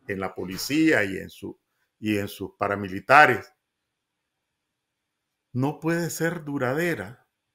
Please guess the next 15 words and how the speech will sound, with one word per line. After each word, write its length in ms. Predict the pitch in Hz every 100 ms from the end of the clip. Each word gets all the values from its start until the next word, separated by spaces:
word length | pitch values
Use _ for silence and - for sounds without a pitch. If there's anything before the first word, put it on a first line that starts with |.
| _ _
porque 320 | 127 127 127
ningún 400 | 120 117 131 170
régimen 480 | 170 156 160 151 135
político 800 | 113 117 143 143 147 - 160 160 _ -
es 200 | 127 127
duradero 760 | 147 143 113 120 139 156 156 _
si 220 | - - 123
únicamente 760 | 127 147 139 123 117 127 131
descansa 760 | 135 113 - 120 127 - 131 - _ _
en 180 | - 123
las 140 | 113 -
armas. 600 | 143 139 101 90 95 _ _ _ _ _ _ _ _ _ _ _ _ _ _ _ _ _ _ _ _ 110
Los 440 | 110 139 180 185
dirigentes 720 | 175 151 135 139 143 143 127
políticos, 920 | - 113 98 95 - 92 98 95 -